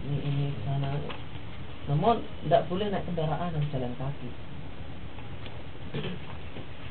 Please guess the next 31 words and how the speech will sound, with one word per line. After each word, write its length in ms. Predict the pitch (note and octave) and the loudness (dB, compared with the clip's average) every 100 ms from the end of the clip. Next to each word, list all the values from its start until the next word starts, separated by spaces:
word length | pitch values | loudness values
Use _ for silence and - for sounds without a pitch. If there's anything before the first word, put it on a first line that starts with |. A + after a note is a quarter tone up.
| - | -4
Yang 140 | G#3+ A3 G#3 | -2 0 8
siyah 240 | B3 A#3 G#3+ | 10 10 8
ini 140 | G#3 | 8
juga 240 | G3 E3+ C#3 | 6 4 4
bid'ah, 240 | D3 D#3+ F3 | 4 4 4
ya, 100 | D3 | 4
jamaah 240 | C#3+ B2+ B2 A#2+ | 2 0 -2 -2
tabligh. 480 | A#2+ C3 B2+ B2+ - - - - - - - - - - - - - - - - - | 6 8 8 4 4 -4 -2 -2 -2 -4 -4 -2 -2 -2 -2 -2 -2 -2 -4 -2 2
Kemudian 400 | G#3 B3 B3+ B3 | 6 10 10 10
mimma 240 | B3+ B3+ A#3 | 10 10 12
waqa'a 480 | A#3 A3+ G#3 G#3+ | 12 12 12 12
fihil 240 | A3 A3 G#3 | 12 10 10
muslimun 560 | G3 - F3 F3+ A#3 A#3 | 6 6 6 8 6 6
fis 140 | G3 - | 4 4
suluk 320 | F#3 A3 A3 | 10 10 12
wal 160 | F3+ F3 | 8 8
akhlaq 340 | D#3 F3+ G#3 D3+ | 6 6 8 6
wal 100 | - | 4
ib-, 300 | G#2 - - | 2 2 4
wal 160 | D3+ D3+ | 6 6
adat, 480 | D3+ D3+ F3+ E3 - - | 6 10 12 12 10 4
al 160 | C3+ C#3 | 4 6
hasad 400 | - F#3+ F3 E3 D#3 | 6 8 8 8 8
wal 160 | C#3+ C3+ | 8 10
baghyu 480 | E3 F3+ F3+ A#3+ C4 - - - - - - | 10 12 12 12 10 6 4 4 4 4 8
wal 160 | C#3+ C#3+ | 8 8
bughlu 240 | F3+ F3+ D#3 | 6 6 6
bil 160 | D3+ D3 | 6 6
mali 320 | E3+ G3+ F#3+ | 8 8 10
wal 160 | D#3+ C3 | 10 10
ilmi 480 | F#3+ G#3+ A#3+ C4 | 8 8 8 6